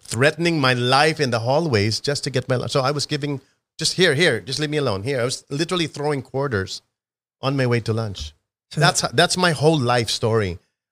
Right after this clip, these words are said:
Speaker 1: I was always bullied. I was young.
Speaker 2: But was music in your heart?
Speaker 1: My, because of my father and watching him perform with a group called the Society of Seven. I don't know
Speaker 2: Mm.
Speaker 1: if you know them.
Speaker 2: I've seen them live.
Speaker 1: So you know what I'm talking
Speaker 2: Yeah.
Speaker 1: about. He was the balladeer.
Speaker 2: Okay.
Speaker 1: I would watch him as a kid,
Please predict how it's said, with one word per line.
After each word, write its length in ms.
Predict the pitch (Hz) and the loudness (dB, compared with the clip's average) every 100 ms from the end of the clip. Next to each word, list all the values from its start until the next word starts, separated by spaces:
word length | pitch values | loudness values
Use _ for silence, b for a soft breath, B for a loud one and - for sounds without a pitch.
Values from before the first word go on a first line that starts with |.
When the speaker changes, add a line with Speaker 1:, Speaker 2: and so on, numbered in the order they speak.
| - | -2
Speaker 1:
I 100 | 127 | 0
was 180 | 127 - | 0 2
always 340 | 143 147 143 113 | 2 4 2 0
bullied. 380 | 110 113 104 | 0 0 0
I 40 | 98 | -2
was 180 | 90 - | -4 -4
young. 160 | 110 - | -6 0
Speaker 2:
But 100 | 202 | 2
was 160 | 202 151 | 2 2
music 380 | 185 208 180 180 | 2 2 0 -2
in 80 | 156 | 0
your 140 | 147 | 0
heart? 260 | 123 135 123 _ _ _ _ | 0 -2 -4 _ _ _ _
Speaker 1:
My, 160 | 120 127 | -4 -2
because 340 | 120 127 123 | 0 0 0
of 120 | 127 131 | 0 0
my 120 | 185 | -2
father 560 | 190 190 123 104 139 - _ - | -2 -2 0 0 -2 -8 _ -4
and 160 | 123 | 0
watching 320 | 127 131 139 | 0 0 -2
him 80 | 127 | -4
perform 400 | 113 123 131 123 | -4 -6 -4 -4
with 100 | 117 | -4
a 60 | 110 | -6
group 240 | 117 113 | -6 -8
called 220 | - 120 110 | -6 -4 -2
the 80 | |
Society 440 | 104 101 110 101 117 | -2 -2 -2 -2 -2
of 80 | 120 | -2
Seven. 360 | 127 107 117 | 0 2 4
I 40 | 160 | 4
don't 80 | 98 | 4
know 80 | |
Speaker 2:
Mm. 40 | 101 | 2
Speaker 1:
if 40 | |
you 80 | 131 | 0
know 120 | 143 | -2
them. 200 | 110 92 | -2 -2
Speaker 2:
I've 120 | 139 | 0
seen 300 | - - 185 | 2 2 2
them 160 | 175 156 | 2 0
live. 480 | 151 143 107 104 - | 0 0 -4 -8 -10
Speaker 1:
So 80 | - | -4
you 160 | 127 139 | -2 0
know 120 | 143 | 2
what 80 | 131 | 2
I'm 100 | 113 | 0
talking 320 | 113 107 113 | 0 -2 -2
Speaker 2:
Yeah. 100 | 104 92 | -4 -4
Speaker 1:
about. 100 | 87 | -4
He 40 | 139 | 0
was 140 | 156 131 | 0 0
the 60 | 135 | 2
balladeer. 640 | 107 107 113 175 107 90 - _ _ _ | 2 2 -2 -2 -2 -4 -12 _ _ _
Speaker 2:
Okay. 240 | 214 151 135 | -6 -2 0
Speaker 1:
I 100 | 143 | 2
would 120 | 147 127 | 0 0
watch 320 | 147 151 - | 0 0 -2
him 120 | 143 | 0
as 80 | 120 | -2
a 60 | 120 | -4
kid, 440 | - 190 127 104 | -6 -4 -4 -6